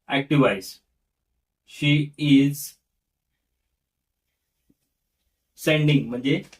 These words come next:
ती पाठवत आहे. पॅसिव्ह व्हॉइस, she is being sent, म्हणजे तिला पाठवलं जात आहे किंवा तिला पाठवण्यात येत आहे.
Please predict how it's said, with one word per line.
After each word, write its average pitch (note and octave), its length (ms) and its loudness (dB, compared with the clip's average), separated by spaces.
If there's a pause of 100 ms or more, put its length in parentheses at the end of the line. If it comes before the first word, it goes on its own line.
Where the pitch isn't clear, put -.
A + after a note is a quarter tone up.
(180)
ती C#3 100 2
पाठवत C#3+ 380 -4
आहे. C#3+ 240 -4 (280)
पॅसिव्ह - 360 -4
व्हॉइस, D#3+ 380 -4 (1080)
she D3 240 -2 (280)
is C#3+ 340 0 (160)
being D#3 380 2 (2750)
sent, C#3+ 400 -2 (200)
म्हणजे B2+ 360 -4 (600)
तिला D3 320 0 (200)
पाठवलं B2+ 560 -6
जात B2 360 -4
आहे C3 200 -8
किंवा D3 240 -4 (100)
तिला D3 200 -2
पाठवण्यात B2+ 640 -4 (400)
येत A#2 300 -2
आहे. G#2+ 340 -4